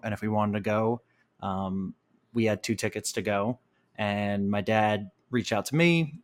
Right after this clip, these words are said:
We had a lot of great experiences with Hank. Um, I genuinely think, and I actually said this to Hank, um, luckily I was able to meet him.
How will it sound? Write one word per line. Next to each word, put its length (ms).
We 140
had 140
a 60
lot 180
of 100
great 240
experiences 600
with 160
Hank. 500
Um, 340
I 160
genuinely 760
think, 580
and 120
I 80
actually 220
said 260
this 180
to 220
Hank, 360
um, 220
luckily 300
I 20
was 80
able 160
to 60
meet 180
him. 220